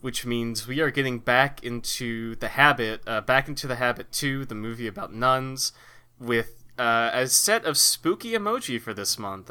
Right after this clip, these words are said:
I, uh, I love doing this. I like just kind of concentrating all of our scary, spooky emoji into sort of one section of the year. I think it's a lot of fun.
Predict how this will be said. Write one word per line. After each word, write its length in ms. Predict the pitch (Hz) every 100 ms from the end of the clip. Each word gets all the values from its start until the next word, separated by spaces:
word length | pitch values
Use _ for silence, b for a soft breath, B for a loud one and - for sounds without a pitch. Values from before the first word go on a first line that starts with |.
| -
I, 460 | 117 127 131 127
uh, 300 | 127 123 123 120
I 120 | 135
love 240 | 139 139
doing 280 | 135 139 139
this. 320 | 143 139 - b b b b -
I 100 | 127
like 280 | 131 135 135
just 200 | 131 -
kind 120 | 135
of 120 | 113
concentrating 760 | - 127 120 127 - 131 123
all 160 | 117 113
of 100 | 117
our 160 | 110 104
scary, 540 | - - 117 113 113
spooky 480 | - - 117 - 110
emoji 580 | 107 107 107 104 113 104
into 640 | 101 - - 101 101 101
sort 260 | 101 - 110
of 140 | 98
one 500 | 117 113 117 120 117 117 b b b
section 420 | - - 131 -
of 120 | 120 110
the 80 |
year. 440 | 104 139 165 170 170 - _ _ _ _ _ - -
I 80 | 151
think 180 | 151 151
it's 140 | 135
a 40 | 135
lot 140 | 127
of 80 | 117
fun. 440 | - 139 139 131